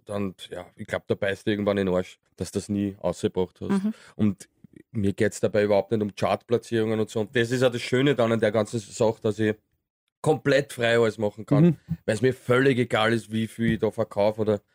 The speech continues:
Speaker 1: ich hab noch nicht einmal für mich entschieden, ob ich das jemals live spielen will oder so. Also,
Speaker 3: Mhm.
Speaker 1: ich
Speaker 2: Mhm.
Speaker 1: will das einfach nur nicht im Schreibtisch liegen haben.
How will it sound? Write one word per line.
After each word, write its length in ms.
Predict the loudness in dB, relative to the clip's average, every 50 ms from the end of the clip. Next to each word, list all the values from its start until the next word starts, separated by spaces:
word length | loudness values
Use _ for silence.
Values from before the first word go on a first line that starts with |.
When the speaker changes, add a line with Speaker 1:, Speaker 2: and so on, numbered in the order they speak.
| _ _ _ _ _ _ -20 _ _
Speaker 1:
ich 120 | 0 2 4
hab 140 | 2 4 2
noch 100 | 2 4
nicht 180 | 4 4 4
einmal 380 | 4 4 4 4 4 2 0 -2 -8 -16 -4
für 100 | -2 0
mich 140 | 2 2 2
entschieden, 360 | 0 0 0 0 2 2 2
ob 100 | 2 4
ich 60 | 4 2
das 120 | 2 2
jemals 260 | 2 2 2 2 0
live 180 | 0 0 -2 -2
spielen 280 | -4 -4 -2 -2 0
will 120 | 2 0 0
oder 140 | 0 0 -2
so. 200 | -4 -4 -4 0
Also, 200 | 2 2 4 2
Speaker 3:
Mhm. 60 | 2 0 -6 -16 -4 0
Speaker 1:
ich 100 | 2 2
Speaker 2:
Mhm. 40 | 4
Speaker 1:
will 100 | 4 2
das 160 | 2 0 0
einfach 320 | 0 0 0 2 2 4
nur 160 | 4 4 4 4
nicht 240 | 4 4 2 2
im 180 | 0 0 0 0
Schreibtisch 440 | 2 2 2 0 0 -2 -8 -4 -2
liegen 200 | 0 0 0 0
haben. 180 | -2 -2 -2